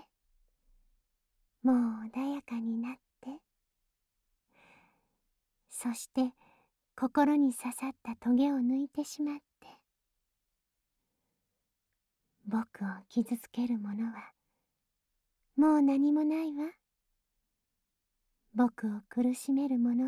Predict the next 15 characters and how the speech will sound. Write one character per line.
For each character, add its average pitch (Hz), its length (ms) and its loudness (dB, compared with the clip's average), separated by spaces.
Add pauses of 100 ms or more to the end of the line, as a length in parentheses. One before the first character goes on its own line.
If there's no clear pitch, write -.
は、 240 220 -8 (1160)
も 220 120 -2
う、 226 200 -4 (1080)
ど 220 80 -4 (140)
こ 233 80 -4
に 233 180 0
も 233 80 0
な 247 260 -2
い 247 120 -4
わ。 233 240 -12 (3250)
心 214 460 -4
に 208 180 -4
刺 - 220 -12
さ 226 180 -8
っ 226 60 -10